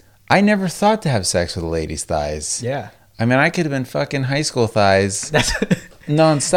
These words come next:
Speaker 2: Yeah, apparently she thought that, that was a thing, that they're like, "Okay, you're not gonna have sex, but maybe you'll let 'em, you know,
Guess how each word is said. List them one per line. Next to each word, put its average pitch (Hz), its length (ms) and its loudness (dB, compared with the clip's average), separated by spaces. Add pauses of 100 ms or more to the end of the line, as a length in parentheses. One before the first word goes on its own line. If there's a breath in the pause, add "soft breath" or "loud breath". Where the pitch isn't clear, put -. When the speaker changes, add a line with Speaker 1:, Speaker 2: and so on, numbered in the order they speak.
Speaker 2:
Yeah, 151 140 6
apparently 185 480 0
she 147 200 -6
thought 151 300 -2
that, 147 260 -8
that 139 100 -2
was 143 180 -4
a 117 100 -4
thing, 165 420 -8
that 104 240 -6
they're 113 140 -4
like, 104 200 -6
"Okay, 127 260 -4
you're 113 80 -2
not 120 100 -4
gonna 120 140 -6
have 104 100 -12
sex, 131 400 -10
but 101 240 -12
maybe 113 280 -6
you'll 110 200 -6
let 107 160 -6
'em, 98 400 -12 (180)
you 110 160 -12
know, 95 200 -14